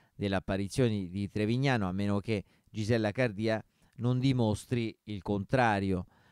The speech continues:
Gli studi condotti sui fenomeni,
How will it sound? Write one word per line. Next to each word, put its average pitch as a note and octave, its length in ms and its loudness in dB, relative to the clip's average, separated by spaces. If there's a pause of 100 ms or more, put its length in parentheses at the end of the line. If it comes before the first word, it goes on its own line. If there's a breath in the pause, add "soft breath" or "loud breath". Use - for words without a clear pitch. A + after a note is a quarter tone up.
(140)
Gli A2+ 140 -2
studi C3 640 4 (160)
condotti B2 880 6
sui G2+ 220 0
fenomeni, G#2+ 760 2